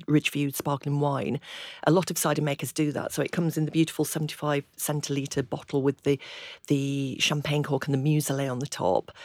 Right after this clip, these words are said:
presented exactly like a sparkling wine. And they'd fermented with some, um, Pinot Noir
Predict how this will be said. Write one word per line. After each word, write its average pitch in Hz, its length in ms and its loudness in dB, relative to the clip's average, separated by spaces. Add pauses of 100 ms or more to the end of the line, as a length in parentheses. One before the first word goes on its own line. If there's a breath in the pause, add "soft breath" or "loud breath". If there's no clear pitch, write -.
(120)
presented 165 400 0
exactly - 540 -2
like 139 560 -4
a - 20 -4
sparkling 139 500 -4
wine. 139 460 -4 (540 loud breath)
And 156 300 2 (100)
they'd 160 400 4 (560)
fermented 170 540 0
with 156 200 0
some, 151 640 0 (120)
um, 147 520 -2
Pinot 151 260 0
Noir 147 520 -2